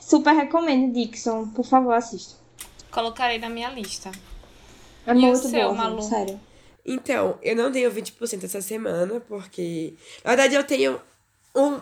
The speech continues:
Speaker 3: médio vinte por cento, mas que ainda tá em processo de maturação de se é ou não.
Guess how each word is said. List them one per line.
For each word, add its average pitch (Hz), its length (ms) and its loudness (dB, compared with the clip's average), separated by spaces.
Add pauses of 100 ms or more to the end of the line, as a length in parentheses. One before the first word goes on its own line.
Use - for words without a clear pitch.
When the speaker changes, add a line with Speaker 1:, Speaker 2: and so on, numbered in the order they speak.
Speaker 3:
médio 254 460 0
vinte 240 260 -6
por 247 200 -10
cento, 208 320 -6
mas 214 160 -8
que 226 80 -6
ainda 214 180 -6
tá 208 260 -6
em 208 140 0
processo 208 420 -6
de 202 80 -12
maturação 196 600 -6
de 185 100 -8
se - 140 -6
é 196 120 0
ou 226 100 -4
não. 175 280 -4